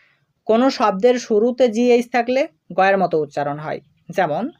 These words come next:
গাউস্ট, গাউস্ট মানে ভূত, গ্যাটেও। তো দেখো এখানে দুইটা উদাহরণের মধ্যেই কিন্তু আমরা শব্দের শুরুতে জি এইচ পাচ্ছি আর এখানে জি এইচ এর উচ্চারণ হচ্ছে গয়ের মতো। কিন্তু যদি জি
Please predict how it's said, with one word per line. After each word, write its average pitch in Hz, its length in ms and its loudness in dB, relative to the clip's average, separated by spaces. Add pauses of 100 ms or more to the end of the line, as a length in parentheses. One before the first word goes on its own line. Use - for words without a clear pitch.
(220)
গাউস্ট, 170 500 -2 (540)
গাউস্ট 180 540 -2 (300)
মানে 190 160 0 (100)
ভূত, 170 260 -2 (440)
গ্যাটেও। 202 600 0 (640)
তো 185 140 -2
দেখো 180 320 0
এখানে 240 240 -2 (100)
দুইটা 214 260 2
উদাহরণের 220 520 0
মধ্যেই 185 360 -2
কিন্তু 220 300 -2
আমরা 214 260 2
শব্দের 196 460 -2 (120)
শুরুতে 233 420 0
জি 220 220 -2
এইচ 226 240 2
পাচ্ছি 226 340 -2
আর 202 120 2
এখানে 202 200 -6 (100)
জি 185 100 -6 (220)
এইচ 233 220 0
এর 190 120 0
উচ্চারণ 175 440 -4
হচ্ছে 190 300 -8
গয়ের 151 320 -2
মতো। 123 260 -10 (540)
কিন্তু 240 400 2
যদি 262 340 2 (140)
জি 220 140 -2